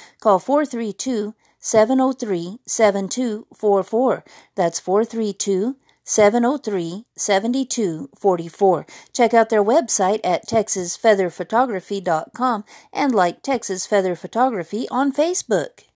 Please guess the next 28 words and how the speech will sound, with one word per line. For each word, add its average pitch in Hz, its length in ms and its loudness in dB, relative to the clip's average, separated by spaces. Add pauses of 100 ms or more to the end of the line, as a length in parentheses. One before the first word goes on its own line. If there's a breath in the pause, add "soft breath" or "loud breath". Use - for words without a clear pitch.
(520)
K 220 240 2
and 226 140 2
S 226 160 2
Scents 240 320 2
of 254 80 2
Monahans 254 640 2
makes 156 280 -4
custom 190 440 0
beaded 196 320 2
car 226 200 4
air 208 240 2
fresheners. 156 760 -4 (320 loud breath)
They 240 100 0
offer 226 300 2
a 220 80 4
wide 226 280 2
variety 208 300 4
of 185 120 -2
beautiful 220 360 -2
shapes 220 400 -2
and 190 160 -6
scents 262 380 -2
to 196 80 0
keep 254 280 -2
your 214 140 4
car 196 260 4
smelling 185 400 -4
beautiful. 170 540 -4